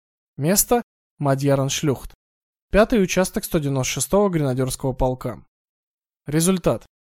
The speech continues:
Сюткус пробрался вперед на двести пятьдесят метров от немецких траншей и с возвышенности наблюдал за окружающей местностью. Из своего окопа он застрелил двух русских солдат,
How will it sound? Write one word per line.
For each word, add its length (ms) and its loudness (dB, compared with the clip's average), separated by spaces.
Сюткус 440 -4
пробрался 520 2
вперед 340 0
на 80 2
двести 300 -4
пятьдесят 420 -2
метров 340 -2
от 140 -4
немецких 400 -4
траншей 560 -2
и 140 -10
с 100 -2
возвышенности 680 -2
наблюдал 420 0
за 100 0
окружающей 540 -2
местностью. 680 -4
Из 160 0
своего 420 4
окопа 320 2
он 120 2
застрелил 480 0
двух 240 -2
русских 320 -4
солдат, 420 0